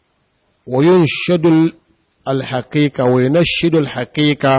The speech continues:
ya riya cewa wai shi ɗin nan mai bincike ne kuma yana goyon bayan gaskiya.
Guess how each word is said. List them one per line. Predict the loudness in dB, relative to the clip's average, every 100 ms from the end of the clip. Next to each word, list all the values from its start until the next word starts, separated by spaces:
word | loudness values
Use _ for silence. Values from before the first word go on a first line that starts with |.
| -2 -8 _ _ _ _
ya | -2 2 4
riya | 4 2 2
cewa | 0 2 2
wai | 2 4 2
shi | 0 -4
ɗin | 0 2 4
nan | 4
mai | 2 2
bincike | 0 -4 -4 -6 0 2
ne | 2
kuma | 0 0 2
yana | 2 2
goyon | 2 2 2 2
bayan | 2 2 0
gaskiya. | 0 -2 0 0